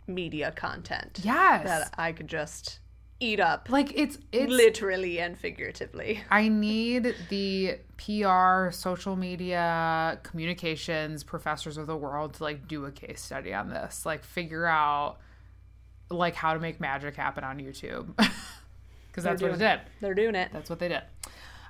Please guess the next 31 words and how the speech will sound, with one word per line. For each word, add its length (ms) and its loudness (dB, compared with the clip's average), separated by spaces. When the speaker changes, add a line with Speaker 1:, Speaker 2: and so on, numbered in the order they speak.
Speaker 2:
Um, 580 8
all 100 10
right. 300 4
So 320 6
are 160 6
we 120 4
ready 300 2
to 380 0
speak 320 -6
it, 140 -6
queens? 800 -6
Speaker 1:
Let's 340 -4
do 240 0
it. 300 4
Speaker 2:
Let's 180 -8
get 120 -6
into 200 -4
it. 80 -2
Speaker 1:
Um, 500 6
we 140 0
wanted 260 4
to 100 6
talk 280 4
about 460 4
the 440 4
article 720 4
itself, 840 0
um, 360 0
which 180 0
again 340 4
is 440 -4